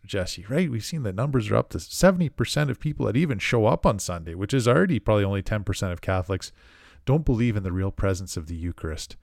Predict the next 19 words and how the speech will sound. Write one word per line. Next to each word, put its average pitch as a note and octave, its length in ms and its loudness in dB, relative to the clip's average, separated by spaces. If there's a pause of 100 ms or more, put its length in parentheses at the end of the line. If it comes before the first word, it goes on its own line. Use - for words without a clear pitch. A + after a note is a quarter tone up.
(520)
And, G2+ 360 -4
uh, F#2+ 180 2
boy, B2+ 380 -4
that, A2 200 -4
that's A#2+ 200 -2
so, D#3 260 4
um, F#2+ 300 2
you A2+ 140 -6
know, A2+ 100 2
I've, G2 120 -4
I've G2+ 180 0
heard, G#2 260 0
you B2+ 80 -2
know, G#2+ 200 -4
even A2+ 280 -6
scandalous. C#3 640 -2
It's - 160 -10
a - 20 -6
scandalous, B2 720 -6